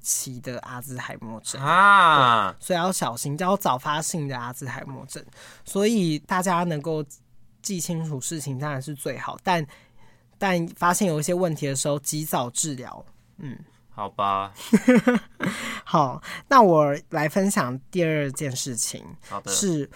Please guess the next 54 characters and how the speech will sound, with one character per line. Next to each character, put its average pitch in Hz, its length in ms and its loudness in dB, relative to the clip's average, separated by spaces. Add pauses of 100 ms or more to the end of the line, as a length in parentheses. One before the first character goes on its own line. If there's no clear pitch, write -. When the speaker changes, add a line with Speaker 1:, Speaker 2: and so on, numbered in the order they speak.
(160)
Speaker 1:
我 165 140 6
爸 175 220 6
好 135 240 -2
糗。 - 340 -6 (920)
Speaker 2:
<laughs> 202 840 4
Speaker 1:
这 262 120 8
个 196 220 8
标 196 180 6
题 170 220 -2
就 165 100 -4
是 160 240 -2
“我 143 160 -2
爸 156 200 -2
好 135 200 -6
糗”， - 240 -8 (300)
因 214 80 8
为 247 80 10
我 202 180 8
一 202 140 2
回 151 220 2
去 175 180 0
的 151 80 2
时 135 220 -2
候 135 260 -6
呢， 120 260 -10 (520)
我 156 120 0
在 190 400 6
那 185 140 2
个， 147 480 2 (160)
因 214 120 2
为 233 40 12
我 180 160 8
是 208 160 4
坐 180 380 6
国 156 180 2
光 165 240 2
下 135 220 2
去 139 200 -6
嘛， 104 220 -10 (320)
然 165 140 -2
后 190 260 6 (260)
到 208 160 8
点 156 220 2
的 139 80 -2
时 175 80 0
候 160 140 2
就 185 180 4
等 156 240 0
我 156 80 2
爸 139 300 2
来 117 160 -8
载 - 280 -6
我。 87 240 -18
Speaker 2:
嗯。 92 280 -6